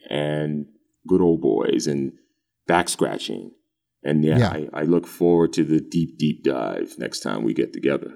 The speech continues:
Speaker 1: So
Speaker 2: Yeah, this'll, this'll be a good one to, uh, to touch on. Like I said, I don't wanna get too much into it, but suffice it to say, there's,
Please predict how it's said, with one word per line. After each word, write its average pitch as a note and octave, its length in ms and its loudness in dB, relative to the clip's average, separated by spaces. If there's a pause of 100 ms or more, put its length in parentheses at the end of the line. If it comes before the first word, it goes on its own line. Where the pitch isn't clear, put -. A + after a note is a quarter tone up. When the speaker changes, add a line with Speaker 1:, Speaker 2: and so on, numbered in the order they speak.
Speaker 1:
So - 340 -4
Speaker 2:
Yeah, G#2+ 140 6
this'll, C3+ 300 6
this'll D#3+ 420 4
be F#3 160 6
a E3 80 6
good C#3 200 6
one C#3 360 6
to, A#2+ 480 4
uh, G#2 300 6 (960)
to C3 100 4 (220)
touch A#2+ 220 2
on. A2+ 140 6
Like A#2+ 120 6
I C3 40 4
said, C3+ 240 4
I C3+ 60 8
don't D3 100 8
wanna C3+ 160 6
get B2 160 2
too D#3 160 4
much A#2 240 4
into A2 320 6
it, A2 100 2
but G#2+ 180 2
suffice D3 420 2
it G#2+ 120 -6
to A#2 80 2
say, B2+ 400 4
there's, A#2 460 4